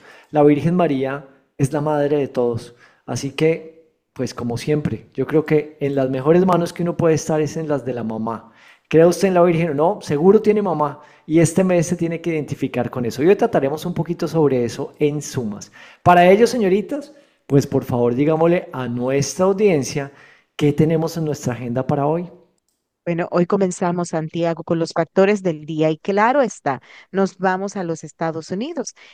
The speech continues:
Speaker 2: El S and P quinientos y el Nas-, Nasdaq suben tras los datos de inflación de los Estados Unidos.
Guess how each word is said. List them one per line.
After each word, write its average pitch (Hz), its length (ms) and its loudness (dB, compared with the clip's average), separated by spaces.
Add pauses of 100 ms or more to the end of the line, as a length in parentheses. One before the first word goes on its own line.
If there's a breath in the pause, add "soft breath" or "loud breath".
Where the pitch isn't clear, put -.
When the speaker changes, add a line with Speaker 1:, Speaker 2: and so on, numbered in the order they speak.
(120)
Speaker 2:
El 175 140 -4
S 202 220 0
and 196 100 2
P 202 160 0
quinientos 185 580 0
y 180 140 2
el 254 140 0
Nas-, 285 500 -6
Nasdaq 208 800 0 (260 soft breath)
suben 302 600 -4
tras 208 260 -2
los 208 220 4
datos 185 360 0
de 180 100 -2
inflación 165 680 -2 (100)
de 170 160 -2
los 160 160 -2
Estados 143 380 -4
Unidos. 113 540 -10